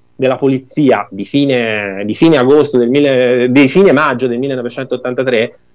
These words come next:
dove loro esclusero l'ipotesi del rapimento, perché fecero presente come la zona, anche a seguito di tutta una serie di esercizi commerciali, poi addirittura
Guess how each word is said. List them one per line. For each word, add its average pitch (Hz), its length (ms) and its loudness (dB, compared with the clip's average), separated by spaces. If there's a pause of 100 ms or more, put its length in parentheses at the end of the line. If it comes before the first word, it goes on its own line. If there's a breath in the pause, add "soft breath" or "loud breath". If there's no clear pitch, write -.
dove 180 280 4
loro 247 640 4
esclusero 226 1120 0
l'ipotesi 180 920 -2
del 185 220 2
rapimento, 156 840 -6 (880)
perché 160 580 0
fecero 185 440 0
presente 170 580 -4
come 180 300 0
la 151 200 0
zona, 131 600 -2 (360)
anche 185 460 -4
a 123 60 -2
seguito 147 520 -2
di 127 140 -6
tutta 214 240 -4
una 135 100 -4
serie 190 240 2
di 147 100 0
esercizi 139 580 -2
commerciali, 135 840 0
poi 190 180 2
addirittura 165 680 -2